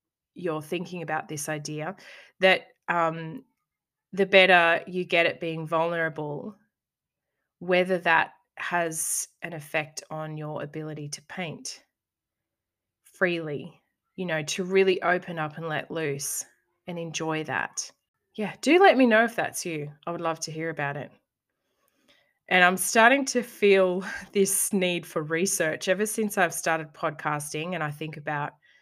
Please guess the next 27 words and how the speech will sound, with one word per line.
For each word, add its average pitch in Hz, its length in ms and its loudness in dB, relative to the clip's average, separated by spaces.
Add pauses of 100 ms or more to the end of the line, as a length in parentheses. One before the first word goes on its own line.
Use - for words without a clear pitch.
(360)
"Okay, 156 180 -6
what 165 200 -6
am 190 120 -4
I 190 60 -6
gonna 160 320 -8
talk 151 380 -12
about?" 139 420 -8
And, 139 220 -12 (580)
you 196 80 4
know, 202 160 10
a - 20 8
lot 233 200 8
of 302 120 0
this - 380 4 (300)
<laughs> - 300 -20
is 202 140 -2
stuff 185 500 2
that 180 120 0
I 170 120 4
write 170 420 2
about 170 400 -2
too 196 220 0
in 185 100 -2
my 165 160 -6
journaling 170 800 -8
and, 156 420 -10
um, 156 500 -10